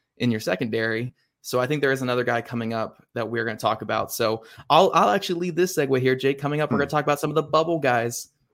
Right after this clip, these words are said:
Speaker 1: that could make a name this offseason and earn that roster spot. All right, Jake. So I wanna kinda lead this one off again because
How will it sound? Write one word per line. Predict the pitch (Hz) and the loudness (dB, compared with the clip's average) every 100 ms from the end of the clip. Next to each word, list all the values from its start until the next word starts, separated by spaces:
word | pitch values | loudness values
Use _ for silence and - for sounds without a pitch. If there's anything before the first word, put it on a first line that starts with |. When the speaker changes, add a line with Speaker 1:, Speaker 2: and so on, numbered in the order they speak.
| - | -8
Speaker 1:
that | 120 | -6
could | - 135 | 0 2
make | 131 131 | 2 2
a | |
name | 123 120 120 | 2 2 0
this | 117 113 | -2 -2
offseason | 113 - 113 117 117 | -4 -2 -6 -4 -4
and | - | -2
earn | 120 123 113 117 _ | 0 0 0 -4 _
that | 117 113 | -4 -4
roster | 107 107 107 - 110 | -2 -4 -6 -10 -10
spot. | - - - - - _ _ _ _ _ _ _ _ _ _ _ _ _ _ _ _ _ _ - | -10 -12 -12 -14 -20 _ _ _ _ _ _ _ _ _ _ _ _ _ _ _ _ _ _ -4
All | 156 | 0
right, | 156 | 2
Jake. | 143 147 | 0 -2
So | - 143 | 0 0
I | 139 156 170 | 0 0 2
wanna | 165 156 | 2 0
kinda | 147 135 | 0 -2
lead | 131 131 | 0 -2
this | 127 | -2
one | 127 123 | -2 -2
off | 127 | -2
again | 123 123 120 | -2 -2 -2
because | 120 123 117 | -2 -4 -6